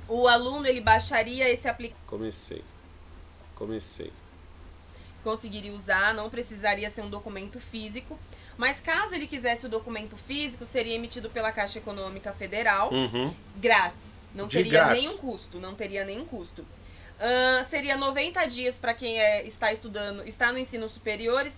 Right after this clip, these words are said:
Speaker 1: e, e ma-, e seis meses pra educação básica, né? Que é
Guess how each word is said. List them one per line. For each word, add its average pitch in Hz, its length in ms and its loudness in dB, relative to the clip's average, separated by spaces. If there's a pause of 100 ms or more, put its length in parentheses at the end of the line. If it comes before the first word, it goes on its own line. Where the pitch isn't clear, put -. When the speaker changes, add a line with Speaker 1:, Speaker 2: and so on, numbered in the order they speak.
Speaker 1:
e, 240 360 -6
e - 20 -8
ma-, 226 220 -2
e 240 80 -8
seis 254 280 0
meses 240 440 -2
pra 233 120 -4
educação 233 460 -4
básica, 180 400 -2
né? 190 160 -6
Que 190 140 -8
é 165 180 2